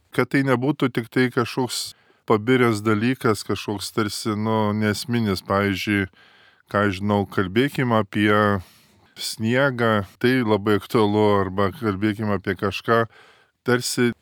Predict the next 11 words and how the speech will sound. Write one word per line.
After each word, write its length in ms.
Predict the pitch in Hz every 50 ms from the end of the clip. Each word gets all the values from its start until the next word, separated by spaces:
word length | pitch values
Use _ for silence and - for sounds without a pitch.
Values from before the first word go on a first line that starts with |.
| _ -
su 200 | - - - 131
nieko 380 | 127 135 160 175 151 - 151 139
nesusieta. 800 | 135 127 117 - - 113 - - 123 107 90 82 - 82 76 - _ _ _ _ _ _ _ _ _ _ _ _ _
Šita 440 | - - - 123 110 - - 160 185
malda, 600 | 196 185 170 156 139 123 104 98 110 110 120 135 139
šita 300 | 131 - 131 117 - 131 123
intencija 400 | 117 120 139 143 139 131 - 123
susieta 640 | 107 - 120 104 - - 131 139 151 143 - 135 113
su 300 | - - - - - 123
visu 540 | 110 107 104 104 98 - - - 143 160 165
mūsų 480 | 160 143 127 120 135 127 - - 127